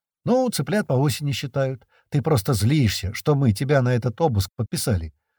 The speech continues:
Но мы действительно надеялись на результат. Тем более, что в отношении самого Перфилова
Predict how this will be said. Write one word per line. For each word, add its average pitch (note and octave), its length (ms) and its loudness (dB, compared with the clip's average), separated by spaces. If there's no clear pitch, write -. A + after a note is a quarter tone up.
Но B2+ 80 6
мы C3 140 6
действительно B2 560 2
надеялись A#2 520 2
на A2+ 60 0
результат. G#2 500 -2
Тем G3 180 2
более, F#3+ 220 0
что D#3+ 160 -2
в D3 40 0
отношении D#3 520 -2
самого B2 500 2
Перфилова B2 680 0